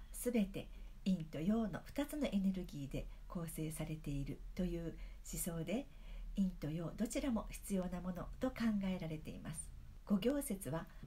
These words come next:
万物は木火土金水の五つの物質に分けられ、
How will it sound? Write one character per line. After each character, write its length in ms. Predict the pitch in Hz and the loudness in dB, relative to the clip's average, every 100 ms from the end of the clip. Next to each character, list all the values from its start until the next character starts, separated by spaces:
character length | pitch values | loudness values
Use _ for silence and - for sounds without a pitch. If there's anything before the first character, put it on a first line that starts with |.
| - | 6
万 240 | 208 208 | 6 6
物 260 | 180 160 151 | 2 -4 -4
は 160 | 185 - | -4 -2
木 200 | 185 226 - | 4 4 4
火 140 | - - - | -4 -6 -4
土 80 | 156 | -2
金 240 | 208 233 | 4 4
水 240 | 240 208 165 | 2 -2 -2
の 120 | 160 - | -2 -4
五 200 | - 254 | -4 -2
つ 160 | - 196 | -2 2
の 220 | 214 226 - | 2 0 -4
物 120 | 170 | -4
質 280 | 165 - - | -4 -8 -6
に 140 | 139 | -2
分 100 | 127 | -2
け 160 | - 196 | -2 0
ら 100 | 226 | 0
れ、 160 | - | 0